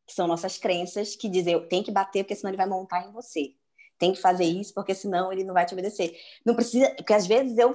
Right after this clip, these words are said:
eu, eu, quando o Enzo tá fazendo uma birra, sei lá o que, alguma coisa, eu olho pra ele, essa voz vem,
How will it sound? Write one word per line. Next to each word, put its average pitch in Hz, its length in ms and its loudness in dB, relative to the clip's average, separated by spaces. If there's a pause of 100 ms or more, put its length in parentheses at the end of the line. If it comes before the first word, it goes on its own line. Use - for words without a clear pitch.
(100)
eu, 226 160 2 (160)
eu, 196 200 -2 (440)
quando 190 140 -2
o 190 40 4
Enzo 190 120 0
tá 196 80 2
fazendo 185 260 -2
uma 180 120 2
birra, 175 320 -4
sei 180 120 -8
lá 165 60 0
o 165 60 -2
que, - 80 -8
alguma 170 240 -4
coisa, 208 420 -2 (260)
eu 180 140 2
olho 226 260 4
pra 220 180 2
ele, 226 340 0
essa 226 180 -2
voz 226 260 2
vem, 254 360 -4